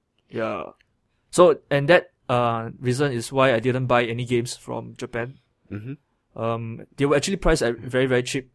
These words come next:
Speaker 1: Some of the second-hand games, um, less than, uh, ten dollars, you can get, buy a lot of,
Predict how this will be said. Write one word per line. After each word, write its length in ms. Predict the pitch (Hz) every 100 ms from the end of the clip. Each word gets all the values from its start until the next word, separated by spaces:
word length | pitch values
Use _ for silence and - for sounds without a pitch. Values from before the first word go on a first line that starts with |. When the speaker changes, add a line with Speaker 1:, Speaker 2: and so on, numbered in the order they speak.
| -
Speaker 1:
Some 140 | 135
of 60 | 131
the 100 | 110
second-hand 760 | - 123 127 127 120 123 113
games, 420 | 113 117 120 - - _
um, 460 | 113 110 110 113 110 _ _ _ _ _ _ _ _ _
less 180 | 123 135
than, 220 | 131 117
uh, 240 | 117 110 104 - _
ten 160 | 131 127
dollars, 240 | 120 123
you 40 | 123
can 140 | 120
get, 220 | 127 120
buy 120 | 127
a 60 | 123
lot 180 | 120 113
of, 160 | 110